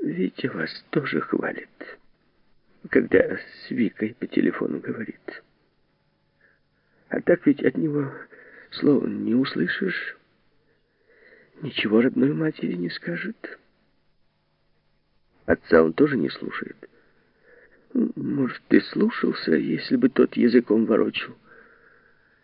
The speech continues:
Одна надежда была на школу, поэтому и в девятый класс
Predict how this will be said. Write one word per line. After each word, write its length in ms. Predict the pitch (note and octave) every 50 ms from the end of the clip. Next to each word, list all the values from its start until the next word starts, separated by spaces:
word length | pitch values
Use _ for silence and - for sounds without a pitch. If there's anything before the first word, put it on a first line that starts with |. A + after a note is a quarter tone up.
| _ _ _ _ _ _ _ _ -
Одна 320 | - - F3 G3+ G3 F3+
надежда 500 | D#3 A#2 - - - G2 G#2+ G#2+ - F#2+
была 260 | E2 - - - - -
на 140 | - -
школу, 500 | - - - - B2+ C3 C#3+ F#3 F3+ - - - - - _ _ _ _ _ _ _ _ _ _ _ _ _ _ _ -
поэтому 380 | A#2+ A2+ A#2 A#2 - B2 G#2+
и 120 | F#2+ F2+ D#2
в 40 |
девятый 380 | C#2+ E2 D#2+ G2+ G#2+ - D2+ B1+
класс 280 | - - D#2+ A2+ -